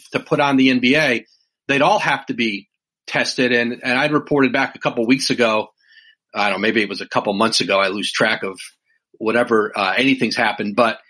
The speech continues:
fifteen thousand tests is what the league estimated it would take in an isolated environment to finish this season. And they know they can easily get those tests. They have many manufacturers who could provide it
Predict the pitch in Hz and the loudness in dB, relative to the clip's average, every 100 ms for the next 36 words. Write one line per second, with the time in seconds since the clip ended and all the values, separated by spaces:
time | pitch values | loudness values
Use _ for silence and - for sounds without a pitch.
0 | _ _ - - 214 - 180 170 170 160 | _ _ -6 -2 0 2 0 2 2 2
1 | 156 131 117 151 110 - - _ _ _ | 2 0 -2 -4 -4 -6 -10 _ _ _
2 | _ _ - 127 117 123 131 131 120 131 | _ _ 0 0 0 0 0 2 2 2
3 | 131 127 127 127 120 117 113 113 120 - | 2 2 0 0 0 0 -2 -4 -4 -2
4 | 117 113 - 123 117 110 110 117 131 135 | -2 -2 -8 -4 -2 -2 0 0 0 0
5 | 120 117 110 107 113 110 110 110 - _ | 0 2 0 0 2 2 2 -2 -6 _
6 | _ - 127 151 131 123 110 107 - 120 | _ -6 -2 0 2 2 0 0 0 0
7 | 113 101 87 _ - - - 156 151 147 | 0 -4 -8 _ -20 -14 -4 0 2 2
8 | 156 196 226 143 120 127 190 131 113 104 | 4 4 4 2 2 0 0 -2 -2 -2
9 | 117 107 104 95 - - 135 - 113 104 | -4 -2 -4 -6 -6 -2 -2 -2 -2 0
10 | 123 117 113 104 120 117 - 110 - - | 0 0 0 0 -2 -2 -4 -8 -10 -14
11 | - 101 113 127 120 | -12 -2 0 0 0